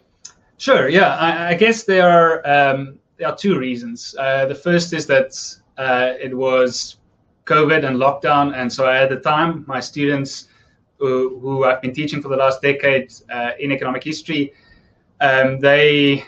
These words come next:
uh, of course, couldn't come to class anymore, and so we, we, uh, decided that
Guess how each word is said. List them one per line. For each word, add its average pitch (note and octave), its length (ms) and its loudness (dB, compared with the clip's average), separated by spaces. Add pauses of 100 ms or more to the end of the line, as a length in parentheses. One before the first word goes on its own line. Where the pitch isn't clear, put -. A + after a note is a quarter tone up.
(140)
uh, C3+ 60 -2
of C3+ 200 -4
course, D#3 200 -2
couldn't C#3+ 260 -6
come C3+ 160 -4
to C#3 80 -12
class D#3+ 320 0
anymore, D3 320 -2
and A#2+ 100 -4
so C3+ 100 -6
we, C3 680 -6
we, B2+ 480 -2
uh, A#2+ 160 -2
decided C#3+ 480 2
that B2 100 0